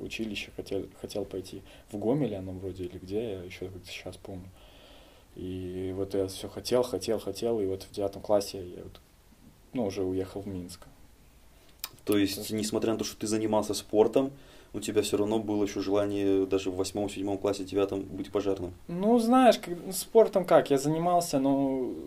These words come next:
Speaker 1: сам понимаешь, в Пинске, ну, тяжело, я всё равно надо думать о будущем, как бы, если бы не по-, получилось с футболом, я бы, ну, там,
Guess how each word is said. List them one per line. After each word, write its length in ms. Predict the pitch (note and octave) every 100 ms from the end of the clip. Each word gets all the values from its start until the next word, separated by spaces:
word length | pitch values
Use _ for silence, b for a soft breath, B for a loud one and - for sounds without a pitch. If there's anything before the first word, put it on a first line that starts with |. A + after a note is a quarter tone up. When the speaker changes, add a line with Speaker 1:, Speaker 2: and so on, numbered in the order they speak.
| D2 D2+
Speaker 1:
сам 240 | - D3 A#2
понимаешь, 340 | B2 B2 B2
в 60 | -
Пинске, 320 | D3+ D3 C3+
ну, 120 | C#3
тяжело, 440 | C#3 C#3 C#3+ C3+
я 60 | A#2
всё 140 | -
равно 160 | C#3+ C3+
надо 140 | A#2 A2
думать 280 | A#2+ A#2 A2
о 40 |
будущем, 420 | A#2 A#2+ A2+ - G#2
как 200 | G#2+ G#2+
бы, 100 | A#2+
если 320 | A#2+ - B2+
бы 160 | A#2
не 100 | A#2+
по-, 280 | A#2 C3 B2
получилось 440 | A#2+ C3 B2+ C3 A#2+
с 40 |
футболом, 480 | B2+ A#2+ C#3 C#3 A#2+
я 80 | A2+
бы, 140 | A2+ - -
ну, 340 | C3+ B2+ G#2+ G#2 -
там, 160 | A2+